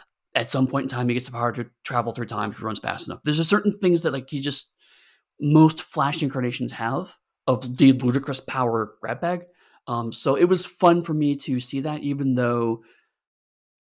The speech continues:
why his molecules phase and the things that he's wearing doesn't, even though his uniform phases through, but the bomb doesn't. Okay, whatever. Yeah, sure. All right. That, that just works that way, I guess.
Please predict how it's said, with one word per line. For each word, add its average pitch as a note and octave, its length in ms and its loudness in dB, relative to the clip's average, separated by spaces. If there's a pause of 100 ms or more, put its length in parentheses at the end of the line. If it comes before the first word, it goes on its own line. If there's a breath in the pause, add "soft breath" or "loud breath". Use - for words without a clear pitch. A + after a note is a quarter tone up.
(200)
why B2+ 440 0
his C3 500 -4
molecules C3 680 -2
phase C3+ 520 -2
and B2+ 200 0
the B2+ 60 0
things C3 320 0
that C3 60 -2
he's C3 240 -2
wearing B2 320 2
doesn't, B2 340 2
even C3 180 0
though B2+ 120 0
his A#2+ 160 -2
uniform C3 560 0
phases C3+ 340 -4
through, C3 320 -4
but C#3 180 -16
the B2+ 160 -8 (120)
bomb B2+ 420 0
doesn't. C3+ 460 -2 (720 loud breath)
Okay, D3+ 200 -2
whatever. A2+ 440 -4
Yeah, A#2+ 120 -10
sure. G#2+ 320 -2
All A#2+ 60 0
right. A2+ 160 0 (240)
That, C#3 240 -10
that B2+ 140 2
just C3+ 120 -6
works B2 180 -2
that G2+ 120 -6
way, A2 80 -4
I G#2 60 -4
guess. G#2 240 -8